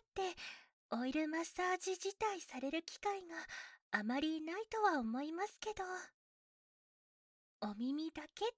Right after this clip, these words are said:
ていうのは、なおさらかもしれませんね。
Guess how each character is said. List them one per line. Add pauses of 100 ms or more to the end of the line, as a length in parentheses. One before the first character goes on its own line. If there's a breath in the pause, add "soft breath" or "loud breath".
(120)
て
い
う
の
は、 (480 loud breath)
な
お
さ
ら
か
も
し
れ
ま
せ
ん
ね。